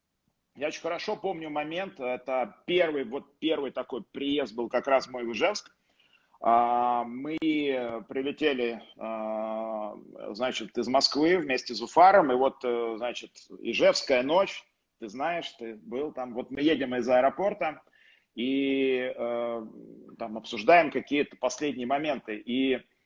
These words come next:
Зуфар поворачивается ко мне и говорит: "У меня к тебе вот одна просьба". Я говорю: "Давай, какая просьба?" Э, он говорит: "А, а, у нас есть, а, там, девять, девять, э, правил в компании,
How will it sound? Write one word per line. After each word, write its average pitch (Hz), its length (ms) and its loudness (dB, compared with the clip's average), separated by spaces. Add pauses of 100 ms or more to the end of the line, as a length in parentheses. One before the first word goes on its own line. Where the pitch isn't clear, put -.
(340)
Зуфар 202 540 4
поворачивается 165 640 0
ко 139 120 -10
мне 151 260 -10
и - 20 -12
говорит: 139 380 -8
"У 110 40 -18
меня 151 200 -8
к - 80 -16
тебе 139 180 -12
вот 131 120 -12
одна 135 260 -4
просьба". 120 560 -8 (1080)
Я 107 240 -10
говорю: 101 260 -12 (100)
"Давай, 113 340 4
какая 120 360 2
просьба?" 120 520 -8 (100)
Э, 101 440 -6
он 113 220 -6
говорит: 131 400 2
"А, 131 80 8 (560)
а, - 100 -10 (560)
у - 40 -10
нас 180 280 0
есть, 175 380 -2
а, 127 520 -2
там, 107 220 -18 (120)
девять, 127 1080 -4
девять, 170 540 -2
э, 139 180 -2
правил 202 340 0
в - 80 -14
компании, 127 460 -4